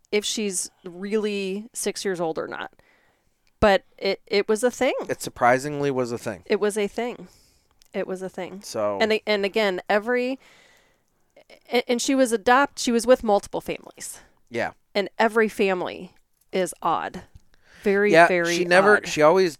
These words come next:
Speaker 2: she, <laughs> she, she, ne-, I was gonna say she dodged the bullet. She always took the bullet,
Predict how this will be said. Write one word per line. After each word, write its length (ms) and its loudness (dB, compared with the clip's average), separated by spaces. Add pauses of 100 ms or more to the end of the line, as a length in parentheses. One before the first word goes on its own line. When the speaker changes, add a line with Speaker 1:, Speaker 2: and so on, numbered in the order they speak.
(360)
Speaker 2:
she, 200 -8 (460)
<laughs> 460 -20
she, 280 -8 (240)
she, 280 -8
ne-, 220 -12 (520)
I 40 -2
was 120 -2
gonna 140 -10
say 120 -2
she 160 -10
dodged 400 2
the 60 -8
bullet. 160 -4 (440)
She 180 0
always 180 4
took 300 0
the 80 2
bullet, 360 0